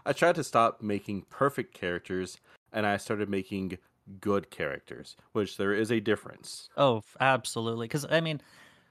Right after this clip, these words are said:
Speaker 2: everyone understands the notion that it feels bad when you can't do something. But
Speaker 1: Mm-hmm.
Speaker 2: having those kinds of faults really helps round out the character. And I as well, it took me a bit to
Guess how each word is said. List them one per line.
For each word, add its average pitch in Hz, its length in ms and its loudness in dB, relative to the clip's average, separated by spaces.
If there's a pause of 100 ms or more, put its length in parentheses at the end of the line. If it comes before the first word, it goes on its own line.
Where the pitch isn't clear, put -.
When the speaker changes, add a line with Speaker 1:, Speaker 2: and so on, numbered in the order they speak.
(100)
Speaker 2:
everyone 160 380 4
understands 113 500 -2
the 110 100 -8
notion 110 320 -4
that 110 100 0
it 110 80 -6
feels 123 320 0
bad 107 340 -4
when 110 100 -6
you 107 100 -8
can't - 360 -6
do 110 180 -4
something. - 540 -12 (340)
But 113 340 6
Speaker 1:
Mm-hmm. 90 220 -2 (680)
Speaker 2:
having 135 600 2
those 117 240 -4
kinds 113 300 -6
of 104 100 -10
faults 113 580 -2
really 110 360 -4
helps 107 360 -4
round 107 320 -6
out 107 220 -8
the 117 60 -12
character. 110 400 -6
And 113 340 -2 (680)
I 120 220 2
as 117 140 -4
well, 131 260 4
it 117 80 -4
took - 240 -2
me 127 120 -2
a 127 80 0
bit 113 280 -6
to 110 260 -6